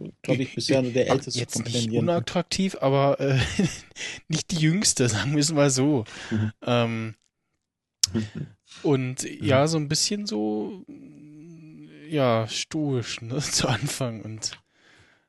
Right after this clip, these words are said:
Speaker 2: sagt ihm auch ganz
Speaker 1: Ja, sie ist halt, sie ist halt eine der wenigen Companions, die sich erst wirklich stringent weigert, mit dem Doktor mitzugehen, wohingegen andere Companions immer sofort sich quasi die,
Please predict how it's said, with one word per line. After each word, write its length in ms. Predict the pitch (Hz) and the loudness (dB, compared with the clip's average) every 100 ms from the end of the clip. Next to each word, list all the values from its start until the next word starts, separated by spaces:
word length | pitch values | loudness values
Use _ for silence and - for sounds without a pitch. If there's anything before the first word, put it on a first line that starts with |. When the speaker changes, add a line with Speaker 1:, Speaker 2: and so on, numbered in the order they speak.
| _ | _
Speaker 2:
sagt 260 | - 123 - | -6 -6 -4
ihm 160 | 135 | -4
auch 140 | 135 - _ | -4 -6 _
ganz 280 | 131 135 - - _ _ _ _ _ _ _ _ _ _ _ _ _ | -2 -2 -4 -10 _ _ _ _ _ _ _ _ _ _ _ _ _
Speaker 1:
Ja, 120 | 143 | 4
sie 100 | 151 151 | 6 6
ist 100 | 156 | 6
halt, 220 | 151 - - 139 | 4 0 -6 2
sie 120 | 151 | 4
ist 160 | 143 151 | 6 4
halt 120 | 147 | 2
eine 240 | 151 156 | 4 6
der 160 | 147 135 | 4 4
wenigen 260 | 151 160 | 4 2
Companions, 680 | 151 143 - 151 156 151 - | 2 -2 0 2 2 2 -2
die 280 | 139 143 143 _ _ | -2 -2 -4 _ _
sich 240 | - 151 131 | -2 0 4
erst 300 | 151 151 147 | 4 4 0
wirklich 260 | 151 156 | 0 0
stringent 580 | - 147 139 139 151 151 | 0 -2 0 2 2 2
weigert, 440 | 131 143 147 143 | 2 4 2 2
mit 120 | 151 143 | 0 0
dem 120 | 135 | 0
Doktor 260 | 143 147 | -2 0
mitzugehen, 580 | 147 151 143 - 120 117 | 0 2 0 0 -2 -2
wohingegen 640 | 120 127 127 131 131 135 - - _ _ - | -2 0 0 0 0 -2 -4 -18 _ _ -2
andere 500 | 135 147 147 151 147 | 2 6 6 6 4
Companions 580 | 156 151 151 147 147 - | 2 4 4 4 4 2
immer 240 | 147 143 | 2 4
sofort 640 | 135 147 - 135 143 147 - _ _ _ | 2 0 2 4 4 2 -14 _ _ _
sich 500 | 127 120 151 151 - - - | -4 2 2 2 -8 -12 0
quasi 400 | 135 143 147 143 | 2 4 4 2
die, 120 | 147 | -2